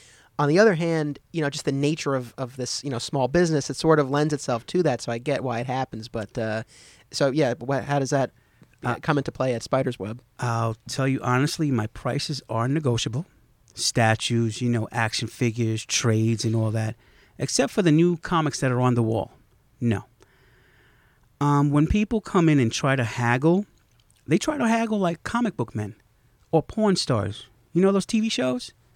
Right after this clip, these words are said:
Speaker 2: And I told them, "No, this is not like this. It's not." People come in bu-, uh, to sell their comics to me.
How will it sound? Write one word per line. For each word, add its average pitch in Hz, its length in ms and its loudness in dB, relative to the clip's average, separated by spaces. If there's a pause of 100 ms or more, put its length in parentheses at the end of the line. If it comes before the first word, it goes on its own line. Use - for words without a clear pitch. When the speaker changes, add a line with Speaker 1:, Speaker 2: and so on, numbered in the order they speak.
(460)
Speaker 2:
And 208 200 4
I 208 60 4
told 277 280 -2
them, 233 200 0
"No, 247 260 2
this 196 240 -2
is 208 100 0
not 214 300 2
like 185 460 -2
this. - 440 -12 (480)
It's - 220 -4
not." 233 300 0 (400)
People 277 260 0
come 247 240 0
in 226 240 2
bu-, 139 140 2
uh, 151 340 2
to - 160 -6
sell 180 300 4
their 196 140 2
comics 165 500 0
to - 120 -2
me. 220 240 2